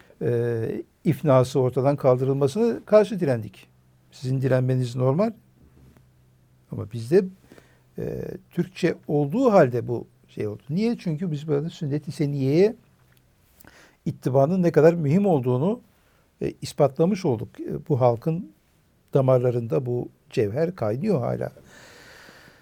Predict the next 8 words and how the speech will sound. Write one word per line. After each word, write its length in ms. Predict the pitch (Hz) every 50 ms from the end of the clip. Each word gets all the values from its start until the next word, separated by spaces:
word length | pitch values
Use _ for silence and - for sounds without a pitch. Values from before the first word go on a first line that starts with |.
| _ _ _ _ _ -
E, 60 | 160 135 135 135 131
dolayısıyla 600 | 151 202 277 285 262 226 - 190 139 127 135 156 175 165 175 - _ - -
bu, 420 | 226 240 247 240 285 339 - - _ 427 -
e, 40 | 170 139 127 123 120 123 120 120 117 117 117 117 117 117 117 113 113 - - 117 117
direniş, 640 | 127 156 151 143 123 127 185 - - - - - - - - - - - _ _ _ _ _ _ _ _ _ _ _ _ _ _ _ _ _ _ _ _ _ _ - _ _
bakın 240 | - - - 139 117
bazı 280 | 135 151 190 196 190 190
yerlerde 520 | 160 131 117 104 104 98 90 95 -